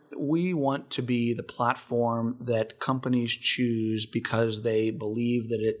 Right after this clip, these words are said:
will allow them to have a better outcome. So we have a lot of partners that we work with, um, from here. And, and in an industry that is as large and as fragmented as the translation industry is, there's about forty billion dollars that's spent on translation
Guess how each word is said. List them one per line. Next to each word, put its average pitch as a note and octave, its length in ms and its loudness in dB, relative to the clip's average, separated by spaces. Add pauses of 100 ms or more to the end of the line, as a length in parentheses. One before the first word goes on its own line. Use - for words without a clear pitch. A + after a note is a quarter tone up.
will A2 260 0
allow G#2+ 340 2
them A2 380 0
to G#2+ 440 2 (300)
have A#2 100 2
a A2+ 40 -2
better A2 240 2
outcome. G2+ 320 -2
So B2 140 2
we D3+ 100 0
have G#3+ 140 0
a G#3+ 40 -2
lot G#3 160 0
of A3 60 -2
partners C#3 440 0
that C#3+ 100 -2
we C3 160 0
work C#3+ 280 0
with, - 300 -4
um, A#2 300 2
from A#2+ 180 0
here. A2 220 0
And, A#2+ 160 2
and C#3 240 0
in C3+ 100 0
an C#3 140 0
industry D#3 520 0
that C3 140 0
is B2 160 0
as A#2 160 -2
large B2+ 500 0
and B2 120 0
as A2+ 120 0
fragmented B2 680 0
as A2+ 140 0
the A2+ 60 -4
translation A2+ 580 0
industry A2+ 460 0
is, D#3+ 180 2
there's A#2+ 180 2
about A#2 220 0
forty B2+ 280 0
billion C3 520 0
dollars C3+ 500 0
that's - 160 0
spent A#2 300 2
on A#2 180 2
translation A#2 880 2